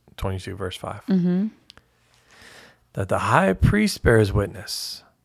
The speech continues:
Speaker 1: of all the things he did, of all the letters that Paul received and what he was supposed to do and all those other things. But now look at the situation Paul is in,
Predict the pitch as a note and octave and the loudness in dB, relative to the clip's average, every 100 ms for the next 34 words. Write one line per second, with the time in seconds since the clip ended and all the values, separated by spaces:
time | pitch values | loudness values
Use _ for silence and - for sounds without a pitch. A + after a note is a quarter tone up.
0 | _ - G2 G#2 D3+ E3 C3 D#3+ C3 C3 | _ -4 2 4 4 2 0 0 0 0
1 | C#3 G#2 G2+ G2+ G#2 B2 C3 B2+ B2+ C3+ | 0 0 -2 -4 2 4 4 2 2 0
2 | C3+ A#2+ - A#2+ B2 A#2+ - A#2+ C3 C#3 | -2 -2 0 2 4 2 -2 -2 -2 -4
3 | A#2 G#2+ G#2+ B2 B2+ B2+ B2+ - B2+ - | -4 -4 -2 0 0 -2 -2 0 -2 -2
4 | A2+ A#2+ B2 A2 A2 A#2+ A#2 A#2 A2+ C3 | -4 0 0 2 2 2 0 -2 -4 -4
5 | C3 G#2+ A#2+ A2+ A#2+ C3 B2+ B2 B2 A2+ | -4 -4 -6 -2 0 0 0 -4 -8 -8
6 | C3 A#2 A#2+ A#2+ - A2+ G#2+ A#2+ A#2+ A#2 | -8 -6 -2 -2 -2 -4 -4 0 0 0
7 | A2 A#2 A#2 A2 G2 | -2 -4 -4 -6 -8